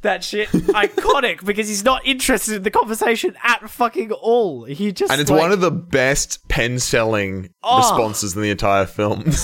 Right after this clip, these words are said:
Speaker 1: So good. So, so good. Um, creating urgency. Very clever.
Speaker 2: <laughs> There's, yeah, yeah.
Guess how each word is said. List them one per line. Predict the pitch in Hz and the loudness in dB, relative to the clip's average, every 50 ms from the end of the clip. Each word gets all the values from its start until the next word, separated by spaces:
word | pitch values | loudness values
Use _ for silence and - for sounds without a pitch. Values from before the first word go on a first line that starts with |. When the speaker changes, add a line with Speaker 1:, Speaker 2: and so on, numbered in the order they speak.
| 185 170 - - 247 - - | 0 0 0 -2 -2 -2 0
Speaker 1:
So | - 254 262 269 269 262 233 | 0 0 2 2 0 0 0
good. | 185 214 233 247 247 240 185 139 120 120 123 - | -2 0 0 2 2 0 -2 -4 -8 -14 -18 -18
So, | - - - 202 220 226 | -18 -10 -8 -6 -6 -6
so | 214 - 196 185 151 | -6 -6 -6 -6 -6
good. | 135 135 127 120 113 - - - - - - - - - | -6 -8 -8 -6 -6 -6 -6 -4 -4 -4 -6 -8 -6 -2
Um, | 143 143 143 143 139 143 135 135 139 - _ _ | 0 0 2 2 0 -2 -4 -10 -16 -20 _ _
creating | - - 190 202 220 226 233 196 170 | -6 -2 0 2 2 0 0 -2 -2
urgency. | 156 175 190 170 156 170 143 131 - - - 131 113 113 - 110 _ _ | 0 0 0 -2 -2 -6 -8 -8 -10 -8 -6 -8 -8 -8 -14 -20 _ _
Very | - 160 170 170 | -4 -2 -2 -2
clever. | 156 - - 123 127 127 120 - _ _ _ | -4 -8 -10 -10 -10 -10 -14 -18 _ _ _
Speaker 2:
<laughs> | - - - - - - - - - - 466 453 - 427 - - 381 - - 285 - - _ _ 247 277 277 269 262 262 247 226 196 156 - 110 110 - - - | 0 0 2 2 0 2 2 -2 0 0 -2 0 0 -2 0 0 -2 -2 -2 -6 -8 -8 _ _ -20 -14 -12 -10 -8 -8 -8 -8 -10 -10 -12 -16 -18 -18 -8 -2
There's, | - 143 143 143 151 156 156 160 147 143 - - - - - _ | 0 0 2 2 2 2 2 0 0 -2 -6 -6 -8 -12 -10 _
yeah, | - 123 131 135 127 110 | -2 0 0 0 0 0
yeah. | 98 107 120 117 117 110 104 110 | 0 0 2 2 2 2 0 0